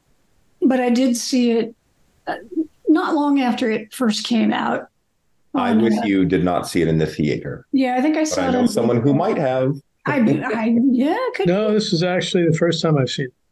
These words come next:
Speaker 1: Oh,
Speaker 3: I'd
Speaker 1: wow.
Speaker 3: never seen it before.
Speaker 1: Um, and then I, I got the book and read it afterwards
Speaker 2: Oh, cheers to
Speaker 1: 'cause I,
Speaker 2: you.
Speaker 1: I was interested in it. Um, yeah, this is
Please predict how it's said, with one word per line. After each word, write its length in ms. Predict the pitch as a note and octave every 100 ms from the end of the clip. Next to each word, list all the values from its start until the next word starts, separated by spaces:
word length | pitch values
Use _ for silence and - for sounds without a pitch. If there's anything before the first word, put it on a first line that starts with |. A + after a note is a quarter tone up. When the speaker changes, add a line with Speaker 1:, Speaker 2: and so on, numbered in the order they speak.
| -
Speaker 1:
Oh, 240 | B3 - -
Speaker 3:
I'd 40 |
Speaker 1:
wow. 80 | -
Speaker 3:
never 200 | - -
seen 180 | B2 C3+
it 80 | C3
before. 380 | B2 - C3 - _ _ _ _ -
Speaker 1:
Um, 640 | D4 D4 C#4 C4 B3+ B3+ _ _ _ -
and 160 | C#4+
then 120 | E4 F#4+
I, 280 | F#4+ F4 D4+
I 100 | C4+
got 260 | C#4+ C#4 C#4
the 80 |
book 300 | A3 C4+ C#4+
and 160 | B3 G#3+
read 200 | A3 G#3+
it 220 | A3+ - _ _ _
afterwards 920 | C4 A3+ G#3+ B3 G#3+ G#3+ G#3+ A3 - -
Speaker 2:
Oh, 120 | -
cheers 300 | - F#3 A#3
to 60 | -
Speaker 1:
'cause 80 | B3
I, 100 | B3+
Speaker 2:
you. 300 | - F#2 E2+ -
Speaker 1:
I 120 | C4
was 180 | C4 A3+
interested 560 | B3 A#3+ B3+ - B3+ A3+
in 160 | A3+
it. 160 | A#3 A#3 - - _ _
Um, 580 | - C4+ B3+ B3 G#3+ - - _ _ _ _ -
yeah, 260 | D4 E4+
this 380 | C#4 F#4 C5 -
is 600 | G#4+ F4+ D#4 C#4+ C#4 -